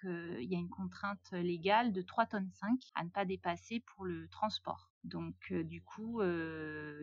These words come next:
il faut vraiment penser, euh, à tous ces choix de matériaux, euh, en amont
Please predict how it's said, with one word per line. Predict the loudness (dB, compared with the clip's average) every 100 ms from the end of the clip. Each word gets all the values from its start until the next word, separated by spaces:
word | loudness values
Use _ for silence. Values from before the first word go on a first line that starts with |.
| -6
il | -6
faut | -6 -6
vraiment | -2 0 0 2
penser, | 0 -2 -8 -8 -8 -6 0
euh, |
à | 2 4 2 0
tous | -8 -12
ces | -8 -6
choix | -6 0 2
de | 4
matériaux, | 2 0 -4 -6 -6 -6 -2 -2
euh, | -2 -6 -6 -2
en | 0 0
amont | 2 4